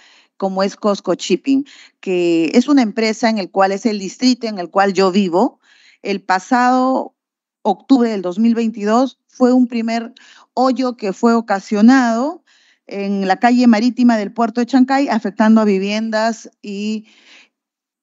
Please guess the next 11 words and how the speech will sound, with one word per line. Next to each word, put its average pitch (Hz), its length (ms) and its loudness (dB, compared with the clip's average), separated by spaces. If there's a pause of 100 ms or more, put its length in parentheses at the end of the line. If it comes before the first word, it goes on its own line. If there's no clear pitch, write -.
(600)
infraestructura 240 760 2
vial 202 360 0
urbana, 175 580 -8
¿no? 226 220 -6
Como 185 260 -12
son 202 200 -10
las 190 160 -4
pistas. 175 600 -2
De 175 100 0
igual 196 220 2
manera, 220 580 0